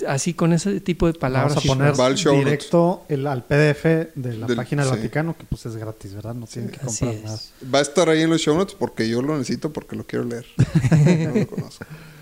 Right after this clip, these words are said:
Speaker 2: Eh.
Speaker 3: ¿Algo más que nos quieras comentar?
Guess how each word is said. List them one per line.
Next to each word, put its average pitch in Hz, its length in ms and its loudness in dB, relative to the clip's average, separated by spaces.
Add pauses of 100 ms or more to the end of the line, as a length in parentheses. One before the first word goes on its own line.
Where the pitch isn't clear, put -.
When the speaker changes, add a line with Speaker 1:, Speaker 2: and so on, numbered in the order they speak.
(280)
Speaker 2:
Eh. 110 480 -4 (920)
Speaker 3:
¿Algo 147 240 4
más 160 260 -2
que 165 80 -2
nos 143 140 -4
quieras 147 220 -2
comentar? 139 500 -6